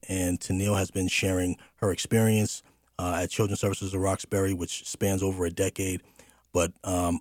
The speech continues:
I really love the idea, and not the idea, but the, you painting the picture about how massive this role is beyond just the classroom. Again, we really talked about even just the A B Cs and one, two, threes today.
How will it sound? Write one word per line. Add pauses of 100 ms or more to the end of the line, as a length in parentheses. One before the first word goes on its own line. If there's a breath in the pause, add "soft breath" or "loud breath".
(120)
I
really
love (160)
the
idea, (220)
and (180)
not
the
idea,
but
the, (760)
you
painting
the
picture (120)
about
how (680)
massive
this
role
is
beyond
just
the
classroom.
Again,
we
really
talked
about
even
just
the
A
B
Cs
and
one,
two,
threes
today.